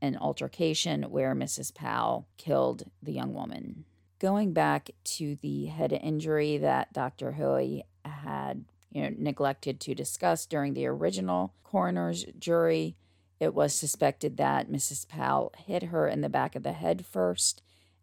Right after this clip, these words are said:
and then attacked her with a knife. When Missus Powell was in jail, her clothes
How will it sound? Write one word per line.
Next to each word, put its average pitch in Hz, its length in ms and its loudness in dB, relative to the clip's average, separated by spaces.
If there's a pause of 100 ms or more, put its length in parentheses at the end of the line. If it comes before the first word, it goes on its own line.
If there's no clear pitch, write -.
and 151 200 2
then 143 160 4
attacked 139 460 -2
her 139 140 0
with 123 280 -4
a 123 40 -4
knife. - 400 -8
When 147 540 0
Missus 151 480 -2
Powell 139 480 2
was 139 300 0 (100)
in 214 280 2
jail, 139 520 2 (220)
her 147 580 2
clothes 165 560 6